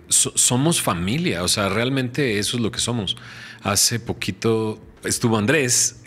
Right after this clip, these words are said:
con su esposa, su bebé, en mi casa,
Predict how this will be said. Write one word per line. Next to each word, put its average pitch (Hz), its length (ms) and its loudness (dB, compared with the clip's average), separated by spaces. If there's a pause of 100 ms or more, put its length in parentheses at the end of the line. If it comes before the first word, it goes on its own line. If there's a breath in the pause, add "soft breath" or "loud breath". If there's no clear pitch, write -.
con 92 180 2
su - 140 0
esposa, 113 560 0
su 95 160 -2
bebé, 104 500 -2 (360 loud breath)
en 87 140 0
mi 87 120 0
casa, 101 640 0